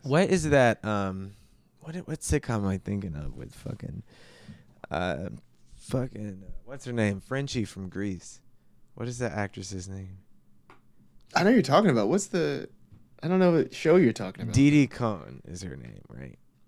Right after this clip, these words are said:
Speaker 2: Okay.
Speaker 1: Didi Cohn played Frenchie in Grease. She also did, like, some Thomas the Tank Engine work. Everybody was putting in work on that show.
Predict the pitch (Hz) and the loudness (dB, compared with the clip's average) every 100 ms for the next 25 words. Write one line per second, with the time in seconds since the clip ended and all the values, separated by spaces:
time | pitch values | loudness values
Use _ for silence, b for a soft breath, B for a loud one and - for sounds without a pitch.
0 | _ _ 110 107 95 117 - - - 98 | _ _ -12 -4 -4 -4 -8 -18 -6 -2
1 | 117 120 - 107 104 - 98 92 - 101 | 0 0 -2 -2 -4 -4 -4 -4 -8 -12
2 | 98 98 98 95 95 - 95 - - b | -8 -4 -2 -2 -4 -8 -10 -12 -20 b
3 | b b b b b - - B B B | b b b b b -16 -20 B B B
4 | B B - 101 98 - 98 98 98 - | B B -2 0 2 0 2 2 0 -2
5 | 98 101 98 95 98 87 90 - _ _ | -4 0 0 0 -4 -8 -6 -8 _ _
6 | - 92 85 87 _ _ _ _ _ _ | -10 -8 -8 -12 _ _ _ _ _ _
7 | - - 98 98 - - 95 92 87 85 | -10 -4 -2 -2 -2 2 2 2 -2 0
8 | 85 87 95 _ _ _ _ _ _ _ | 0 0 -2 _ _ _ _ _ _ _
9 | _ _ _ _ _ _ - 104 151 123 | _ _ _ _ _ _ 0 4 6 6
10 | 104 95 92 - 101 80 90 76 101 117 | 2 2 -2 -6 -8 -6 -8 -10 -10 -14
11 | 123 123 - - | -12 -12 -12 -14